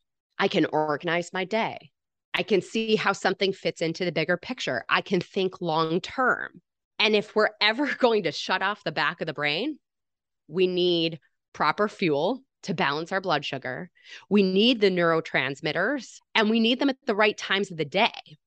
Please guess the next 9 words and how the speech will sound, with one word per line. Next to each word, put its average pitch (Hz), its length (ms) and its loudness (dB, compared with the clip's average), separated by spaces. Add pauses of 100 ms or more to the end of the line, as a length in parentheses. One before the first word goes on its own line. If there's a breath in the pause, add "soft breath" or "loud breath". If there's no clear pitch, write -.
(440)
Even 262 320 0
thinking 220 540 -2
about 165 440 -2 (220)
how 180 140 -2
we 170 120 -4
sleep 294 400 -8
at 156 160 0
night. - 520 -12 (200)
And 185 240 2